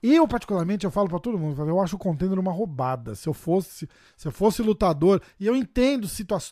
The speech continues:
eu entendo a situação, é, é a chance, né? Mas eu não aceitava ir, nem fudendo, porque você não depende de você.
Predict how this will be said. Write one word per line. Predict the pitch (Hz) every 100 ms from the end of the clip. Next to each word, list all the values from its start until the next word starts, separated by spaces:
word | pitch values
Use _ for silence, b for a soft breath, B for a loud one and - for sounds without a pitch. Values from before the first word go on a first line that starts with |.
| 208 196
eu | 202
entendo | 185 - 254 240
a |
situação, | - 156 - 147 127
é, | 127 147 147
é |
a | 185
chance, | - 180 233 214 147
né? | 139 185 - _ _ _ _ _
Mas | 160 156 175 165
eu | 175
não | 175
aceitava | 196 226 214 196 180 165
ir, | 135 120
nem | 131 196
fudendo, | - 143 127 117 117
porque | 156 - 226
você | 214 311
não | 320
depende | 349 349 359 339
de | 302
você. | 262 - - 139